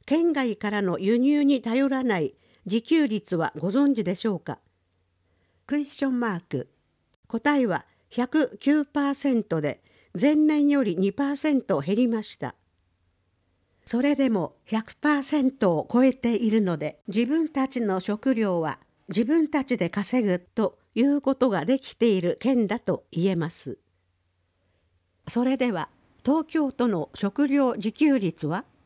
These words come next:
クエスチョンマーク。とても低いことが想像できると思います。昨今、農業への関心の高まりによって、都市農園が広がり、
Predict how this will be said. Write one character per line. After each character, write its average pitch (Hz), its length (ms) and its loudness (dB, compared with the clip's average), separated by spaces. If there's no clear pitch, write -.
ク 262 100 0
エ 269 60 0
ス - 140 -16
チ 262 80 0
ョ 254 40 4
ン 240 120 0
マ 196 140 -2
ー 139 40 -6
ク。 - 240 -12
と 190 140 -4
て 320 180 2
も 320 120 4
低 - 280 -2
い 294 120 2
こ 240 140 -2
と 240 120 0
が 185 160 -2
想 254 300 -2
像 247 240 0
で 240 100 0
き 269 160 -4
る 240 120 0
と 170 160 0
思 160 200 -2
い 156 80 -4
ま 143 140 -4
す。 - 280 -12
昨 294 260 -4
今、 175 280 0
農 320 260 2
業 285 280 2
へ 262 100 0
の 202 220 0
関 269 260 0
心 262 240 0
の 247 120 0
高 240 260 -4
ま 247 140 0
り 233 120 -2
に 202 160 0
よ 160 100 -2
っ - 20 -10
て、 - 380 -8
都 214 120 -2
市 302 180 0
農 302 280 2
園 196 200 0
が 156 120 -2
広 202 300 -2
が 180 120 -2
り、 165 200 -8